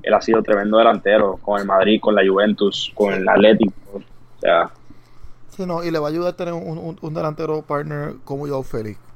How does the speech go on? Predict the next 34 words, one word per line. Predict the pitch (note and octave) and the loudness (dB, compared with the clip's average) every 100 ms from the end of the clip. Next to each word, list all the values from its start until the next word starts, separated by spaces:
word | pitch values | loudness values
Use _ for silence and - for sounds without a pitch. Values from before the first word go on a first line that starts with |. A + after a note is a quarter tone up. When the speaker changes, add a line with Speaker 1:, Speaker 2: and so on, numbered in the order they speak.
| - | -16
Speaker 2:
O | |
sea, | B2 B2 | -10 -8
le, | |
le | B2 C3 B2+ | -8 -6 -6
va | |
a | B2+ | -4
ayudar | C3+ C3 | -4 -6
tener | C3+ C3+ | -6 -6
un | |
jugador | C3 C3 C3 C3 | -4 -2 -2 -4
así | C3 C3+ | -8 -8
más | C3 | -10
creativo | - C3 B2+ B2 A#2+ A2 - - - - - | -8 -8 -6 -8 -8 -12 -20 -20 -20 -20 -16
que | - D3 | -6 0
lo | C3+ | 6
Speaker 1:
Y | |
Speaker 2:
ayuda | B2 | 6
a | |
Speaker 1:
tiene | - | 6
Speaker 2:
suplir | E3 F3 E3+ | 4 2 2
y | |
que | D#3 C#3 | 0 2
jale | C#3+ | 2
marca. | C#3 C3+ C3+ A#2+ - - - - - - - - - - - - _ _ _ _ _ _ - _ _ _ _ - - - - - - - | 0 -4 -6 -10 -6 -6 -8 -20 -20 -18 -16 -16 -18 -20 -20 -20 _ _ _ _ _ _ -20 _ _ _ _ -20 -20 -20 -20 -20 -20 -4
Speaker 1:
O | |
sea, | - G2+ | 4 6
ti-, | F#2+ A#2+ | 6 4
tiene | - D3+ | 6 4
un | D#3+ | 6
buen | E3 | 6
equipo | A#2 G#2+ G#2 - | 6 4 2 2
y | A#2 | 4
obviamente | A2+ B2+ B2 C3+ | 6 6 4 2
tienen | A#2+ C3 C3 B2+ A#2+ | 2 2 2 0 -2